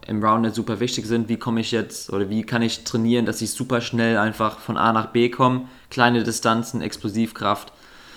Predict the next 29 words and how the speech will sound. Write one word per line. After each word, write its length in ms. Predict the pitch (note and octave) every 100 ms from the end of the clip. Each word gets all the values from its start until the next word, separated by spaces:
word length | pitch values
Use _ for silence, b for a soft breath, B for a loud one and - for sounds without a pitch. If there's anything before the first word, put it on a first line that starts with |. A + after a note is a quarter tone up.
| B B B -
Ähm, 460 | A2+ A2+ A2+ G#2+ - -
und 800 | B2 C3 D#3 F3 F#3 - - - - -
was 240 | A#2+ -
man 80 | B2
ja 120 | A2+
auch 140 | A2+ B2+
immer 240 | C3 B2+
wieder 220 | B2+ B2
sieht, 300 | A2+ A#2+ C3
leider, 440 | A#2+ A#2+ B2+ C3+ A#2+
ist, 100 | A#2
dass 120 | A#2
sich 140 | A2+
Le-, 140 | A2+ -
die 120 | A2
Leute 240 | A2 A2 A2+
verletzen. 680 | - G2+ G#2+ - D3 D#3 F3 b b b b b -
Ähm, 420 | A#2 A#2 A#2 A#2+
so 100 | A2
ein 100 | A#2
bisschen 240 | C3 C3 A#2+
in 60 | A#2
Richtung, 640 | A#2+ - A#2 A2 A2 G#2+ - _ _ -
ja, 180 | A2+ F#2+
Prävention, 1040 | - - A2+ A2 G#2+ - A2+ B2 D3 E3+ - b b b -
Gesundheit, 880 | A2 B2+ C#3+ C#3+ B2+ C3 C3 - -
ähm, 560 | A#2 B2 B2 B2 B2 - - - -
im 180 | B2 A#2+
Roundnet. 640 | A#2+ B2 B2 B2 A2+ -